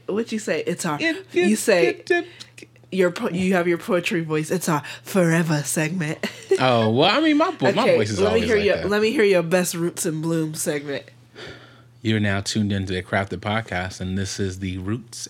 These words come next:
Speaker 2: and Bloom section.
Speaker 1: Okay. What's the, what's Barry White? Ain't that
Speaker 2: Nah,
Speaker 1: his
Speaker 2: I
Speaker 1: name?
Speaker 2: got that.
Speaker 1: No,
Speaker 2: I
Speaker 1: not
Speaker 2: got
Speaker 1: Barry
Speaker 2: that.
Speaker 1: White. The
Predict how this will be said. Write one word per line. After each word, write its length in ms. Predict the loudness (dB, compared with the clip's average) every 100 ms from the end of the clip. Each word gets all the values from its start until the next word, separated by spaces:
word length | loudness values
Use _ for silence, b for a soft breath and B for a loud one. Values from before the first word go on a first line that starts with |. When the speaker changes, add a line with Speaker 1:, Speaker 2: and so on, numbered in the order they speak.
| -6
Speaker 2:
and 240 | -6 -8 -12 -14
Bloom 720 | -8 -4 -4 -4 -8 -12 -14 -16
section. 540 | -14 -12 -12 -14 -16 -18 -8
Speaker 1:
Okay. 1040 | -8 -8 -4 2 4 4 2 2 0 -2 -8 _ _
What's 280 | -2 -2 2
the, 160 | -2 2
what's 240 | 0 0
Barry 340 | 0 2 2
White? 280 | 0 -2 -2
Ain't 220 | -2 -2 2
that 120 | 4
Speaker 2:
Nah, 160 | 4 4
Speaker 1:
his 40 |
Speaker 2:
I 40 | 4
Speaker 1:
name? 80 | 4
Speaker 2:
got 200 | 2 4
that. 200 | 2 4
Speaker 1:
No, 60 |
Speaker 2:
I 40 | 4
Speaker 1:
not 160 | 4
Speaker 2:
got 60 | 4
Speaker 1:
Barry 180 | 4 4
Speaker 2:
that. 40 | 6
Speaker 1:
White. 300 | 4 2 2
The 200 | 2